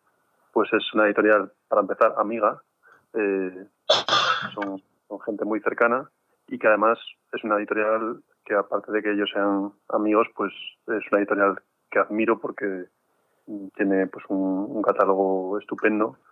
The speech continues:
con libros superinteresantes y,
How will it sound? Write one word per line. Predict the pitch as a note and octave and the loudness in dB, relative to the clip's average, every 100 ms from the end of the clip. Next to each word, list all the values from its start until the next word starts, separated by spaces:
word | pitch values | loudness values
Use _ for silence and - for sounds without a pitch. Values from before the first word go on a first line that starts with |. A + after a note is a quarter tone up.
| _ _ _ | _ _ _
con | G#2+ G2+ | 0 2
libros | G2 G2+ - - - _ _ - - | 4 2 2 -10 -18 _ _ -20 -20
superinteresantes | - G#2 G2 G2 - A2 G#2 G2+ - - | -6 -4 0 -2 0 0 0 -6 -14 -10
y, | A#2+ G#2 G2 | -8 -6 -6